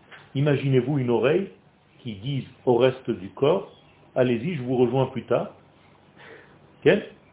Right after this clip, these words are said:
Ça vous fait rire. Mais c'est pas évident que tout le corps se lève. Alors c'est vrai qu'on a laissé quelques cellules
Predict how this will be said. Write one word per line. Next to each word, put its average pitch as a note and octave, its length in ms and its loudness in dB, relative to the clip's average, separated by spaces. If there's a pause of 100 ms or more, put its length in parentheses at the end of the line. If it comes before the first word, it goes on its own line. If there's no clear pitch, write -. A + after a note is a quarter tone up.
(260)
Ça A2+ 60 -6
vous G#2 80 -8
fait F3 140 2
rire. G3+ 200 0 (1120)
Mais A2+ 160 -6
c'est B2 60 0
pas D#3 160 4
évident C#3 340 2
que - 140 -2
tout G3 240 -2
le C3+ 120 2
corps G#3+ 300 -2
se C#3 60 -4
lève. G3 240 -2 (2750)
Alors D#3 240 4
c'est D#3 80 4
vrai F3+ 160 4
qu'on D#3+ 160 -2
a D3 80 4
laissé C#3+ 340 0
quelques C#3+ 380 -4
cellules G#2 320 -6